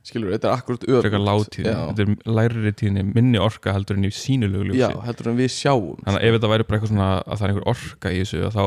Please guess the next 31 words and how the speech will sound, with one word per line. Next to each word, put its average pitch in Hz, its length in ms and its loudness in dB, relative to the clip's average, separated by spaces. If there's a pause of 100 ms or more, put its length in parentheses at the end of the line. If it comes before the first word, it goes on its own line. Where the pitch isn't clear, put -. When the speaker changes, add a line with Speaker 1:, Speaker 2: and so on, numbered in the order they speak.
Speaker 1:
Já. 113 400 -8
Speaker 2:
getur 107 220 2
alveg 107 260 2
verið 104 160 2
bara 98 160 0
í 101 260 -2 (380)
rauðu 113 380 4
ljósi 95 280 -2
Speaker 1:
Já. - 340 -6
Speaker 2:
eða, 95 220 -2
þú 107 120 -4
veist, - 160 -10
gulu 107 400 4
eða 101 160 -2
eitthvað. 110 280 -6 (120)
Speaker 1:
Ég 120 120 2
veit 123 140 4
ekki, 110 300 0
það 110 200 4
er 120 180 6
oft 127 160 0
þannig 131 260 2
samt 123 200 -2
með 113 300 4
hærri 120 300 0
bylgjulengdir 127 640 -2
að 117 120 2
það 117 160 2
er, 113 160 -4 (120)
þú 113 120 0
veist, 107 240 -2